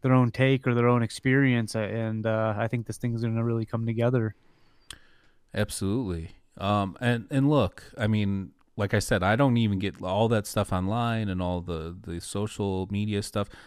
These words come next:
Speaker 2: I don't get involved with it. I watch it. I, I mean, I don't watch it like, "Oh, let me get my popcorn and watch it." It's just, I, I pay attention to what's going on. I like to know,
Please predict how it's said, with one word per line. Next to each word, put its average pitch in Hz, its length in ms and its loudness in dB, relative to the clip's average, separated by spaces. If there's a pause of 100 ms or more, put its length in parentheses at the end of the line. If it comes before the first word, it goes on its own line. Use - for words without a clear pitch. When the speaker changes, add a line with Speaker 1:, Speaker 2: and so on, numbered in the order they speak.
(160)
Speaker 2:
I 165 40 -4
don't 170 120 0
get 123 120 2
involved 95 320 4
with 85 120 -2
it. 87 40 0
I 90 100 2
watch 85 440 0
it. 73 80 -8
I, 90 260 -2
I 92 40 -4
mean, 87 280 -2 (540)
I 113 80 4
don't 113 200 4
watch 92 320 2
it 95 60 -2
like, 92 180 -4
"Oh, 101 300 2
let 95 100 -2
me 98 80 0
get 95 120 -6
my 90 120 -8
popcorn 101 560 -4
and 87 80 -4
watch 87 300 -6
it." - 60 -8
It's 95 140 -6
just, - 180 -10
I, 98 200 -4
I 101 180 -4 (120)
pay 135 140 2
attention 117 460 2
to 92 60 -2
what's 92 200 -4
going 87 220 -6
on. 87 180 -6
I 82 60 -4
like 98 200 -2
to 92 100 -6
know, 92 600 -2